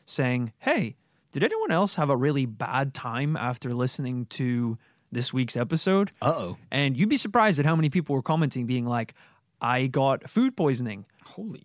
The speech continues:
Speaker 1: Like,
Speaker 2: shit.
Speaker 1: "I crashed my car." Like, all of these people went through a ton of, like, weird misfortune after listening to that episode. Because if you remember, all you had to do was think about the mummy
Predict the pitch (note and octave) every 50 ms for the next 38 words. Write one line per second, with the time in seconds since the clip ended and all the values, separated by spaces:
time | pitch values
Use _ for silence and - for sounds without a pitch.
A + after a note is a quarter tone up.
0 | - - B2 C3 B2 A2+ - - B2 B2 C3+ C#3 C3+ - - - D3 B2 C3+ C#3+
1 | - - D#3+ D#3 D3+ D3 - - - - A#3+ G#3+ D3+ A#2+ A2 C3 _ - B2+ B2+
2 | - - C#3 D#3 E3 F#3+ G3 G3 F#3 D#3+ E3 D#3+ C#3 - F#3 F3 - D3+ C#3 B2+
3 | B2+ B2+ A#2+ - C3+ C3 A#2+ A#2+ - - - D3+ D#3+ D#3+ D3+ D3 B2+ A2 C3 A#2+
4 | - - A2+ A2+ A#2 C#3 C3+ C#3 C#3+ C3+ C3+ C3 A#2 - _ _ _ _ - C#3
5 | B2 - - C3 C3 C3 B2 - - A2+ - - B2 B2 - - A#2+ A#2+ B2 B2
6 | - B2+ A#2 A2 - B2+ A2+ A2+ A2+ A#2 A#2 A#2+ - - G#2+ G2+ G2+ - - -
7 | - - - D#3+ F#3 F#3 A3+ G3 G#3+ G#3+ G#3+ G3+ G3+ G#3 A#3 C#4 D4 G3+ C#3 C3
8 | D#3+ F#3+ _ _ _ _ _ _ _ _ _ - G3 A3 A3+ G#3 G3 G3 D#3 D3
9 | B2+ F3 G#3 F#3 D#3 C#3+ - - _ _ _ - - E4 F4+ F#4 F4+ E4+ B3+ -
10 | C4+ A3+ G#3+ G#3 F#3 D#3+ C3+ - F#3 E3 D#3+ D#3 D3+ D3 D3 C#3+ D#3 D#3+ D#3+ -